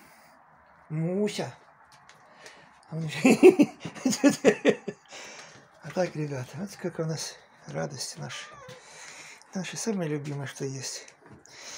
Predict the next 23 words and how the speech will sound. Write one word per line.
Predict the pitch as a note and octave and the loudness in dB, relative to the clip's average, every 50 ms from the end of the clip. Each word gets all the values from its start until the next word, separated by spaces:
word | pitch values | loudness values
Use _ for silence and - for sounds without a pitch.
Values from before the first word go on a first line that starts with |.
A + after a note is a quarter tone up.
| - - - | -16 -10 -6
Мы | D#3 D#3 | -4 -4
их | D3+ - - | -4 -4 -6
никогда | D3+ - D#3+ C#3+ D#3+ D#3 | -8 -4 -2 0 0 0
не | D3+ D3 | -2 -2
обижаем. | C#3+ C#3 D3+ C3+ C3 D3+ F3 F#3+ F3+ D#3+ - - - - | -4 -6 -6 -4 0 2 2 2 2 0 -6 -10 -14 -12
Их | C#3 - | -8 -6
обижать | A#3+ E3 D#3+ D#3+ D#3+ F#3 F3 - | -4 -4 -2 -2 -2 -4 -4 -4
нельзя. | F3+ F3+ E3 D3+ D3+ D3 B2 - - _ _ _ _ _ _ _ _ _ _ _ _ _ _ _ _ _ _ _ _ _ _ _ _ _ _ _ _ _ _ - - - - - - - - - | -4 -4 -4 -2 -4 -4 -6 -8 -14 _ _ _ _ _ _ _ _ _ _ _ _ _ _ _ _ _ _ _ _ _ _ _ _ _ _ _ _ _ _ -18 -16 -16 -16 -16 -16 -18 -16 -14
Это | - C3+ | -10 -8
самое | B2 - G3+ G#3 G3+ F#3+ E3+ | -6 -4 -2 -2 0 -2 -2
ценное, | - - E3 D3+ D3 C#3 | -2 -4 -4 -4 -4 -6
что | - - - C#3+ | -8 -8 -10 -10
у | C3+ | -8
нас | C3+ B2+ - - | -8 -10 -12 -12
есть. | C3+ B2+ A#2+ A#2 - - - - - _ _ _ _ _ _ _ - - - - - - | -12 -12 -12 -12 -12 -14 -16 -18 -20 _ _ _ _ _ _ _ -20 -18 -18 -16 -8 -2
Не | E3 F3+ | 0 2
бывает | F3 G3+ G#3+ A3+ A3+ G3 D#3+ C#3 - - | 6 6 8 8 8 8 6 6 4 2
плохих | - D#3+ D3+ - E3+ D3 C3 - | 0 0 0 0 -2 -4 -4 -6
животных. | C#3+ D3 D#3+ E3+ F3+ D#3+ C#3 - C3 A#2+ - - - - - - - - - - - - - | -8 -6 -2 0 0 0 -2 -2 -8 -12 -14 -14 -20 -20 -20 -20 -20 -20 -20 -20 -20 -18 -10
Бывают | F3+ F3+ F#3 E3 - | -6 -2 0 0 0
только | - D3+ - - | -2 -6 -10 -8
плохие | - D3+ C#3 - D3 C3+ | -8 -8 -6 -6 -6 -6
хозяева. | - C3+ C3 B2+ C3 B2+ B2+ B2 A#2 A#2 | -6 -6 -8 -8 -8 -8 -8 -8 -10 -14